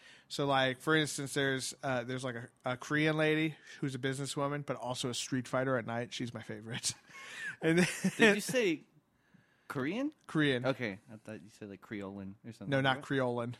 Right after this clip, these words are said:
Speaker 1: That's, it's Creole, right?
Speaker 2: I guess.
Speaker 1: It's
Speaker 2: I
Speaker 1: a
Speaker 2: think.
Speaker 1: Creole
Speaker 2: I
Speaker 1: lady.
Speaker 2: don't know.
Speaker 1: No.
Speaker 2: Ah, that's why I
Speaker 1: Anyway,
Speaker 2: clarified.
Speaker 1: uh, Korean, Korean street fighter business lady.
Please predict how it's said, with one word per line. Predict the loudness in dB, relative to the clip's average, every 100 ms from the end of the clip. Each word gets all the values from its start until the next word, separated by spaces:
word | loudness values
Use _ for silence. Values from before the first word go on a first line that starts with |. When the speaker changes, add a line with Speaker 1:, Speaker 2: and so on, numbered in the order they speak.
| -8
Speaker 1:
That's, | -8 -8 -12 -12 _ _ _
it's | -14 -6
Creole, | 0 0 -2 -8 _ _ _ _ _ _ _ _ _ _ _
right? | -6 -4 -6 _ _ -14
Speaker 2:
I | -10
guess. | -10
Speaker 1:
It's | -8
Speaker 2:
I | -8
Speaker 1:
a |
Speaker 2:
think. |
Speaker 1:
Creole | 0 2 2 -2
Speaker 2:
I |
Speaker 1:
lady. | -4
Speaker 2:
don't | -6
know. | -8 -12 -12
Speaker 1:
No. | -12 _ -2
Speaker 2:
Ah, | 2 2
that's | 2 -4
why | -2
I |
Speaker 1:
Anyway, | 4 6 6 6
Speaker 2:
clarified. | 6 4 4
Speaker 1:
uh, |
Korean, | 4 6 6 4 -2 _ -2
Korean | 4 4
street | 4 0
fighter | 4 6 6
business | 2 -2 -2
lady. | 0 0 -2